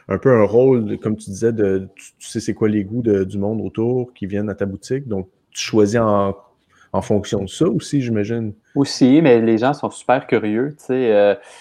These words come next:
Speaker 2: euh, puis, puis c'est ça, le, le printemps, l'espèce de message vraiment beaucoup qui a été véhiculé par le gouvernement, d'acheter local, de retourner voir nos,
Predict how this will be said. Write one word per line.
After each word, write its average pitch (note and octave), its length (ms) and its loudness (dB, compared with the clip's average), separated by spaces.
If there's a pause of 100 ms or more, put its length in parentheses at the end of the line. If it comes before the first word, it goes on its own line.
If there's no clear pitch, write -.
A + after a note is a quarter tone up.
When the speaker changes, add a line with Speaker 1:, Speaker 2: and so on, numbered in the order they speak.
(180)
Speaker 2:
euh, F#2 160 -6 (100)
puis, G#2+ 280 -6
puis G#2+ 220 -18 (120)
c'est - 100 -10
ça, B2+ 240 0
le, G#2+ 220 2
le G#2 120 0
printemps, B2+ 640 0
l'espèce A2+ 440 0
de A2 100 2
message A2 680 -2
vraiment G#2+ 340 -4
beaucoup - 320 -14
qui - 120 -2
a - 20 4
été G#2+ 160 0
véhiculé A2 380 -2
par G#2+ 120 0
le G2+ 80 -2
gouvernement, G#2+ 720 -4
d'acheter G#2 380 -4
local, A2+ 580 -2
de F#2+ 60 -2
retourner G#2+ 420 -6
voir A2 320 0
nos, G2 300 -2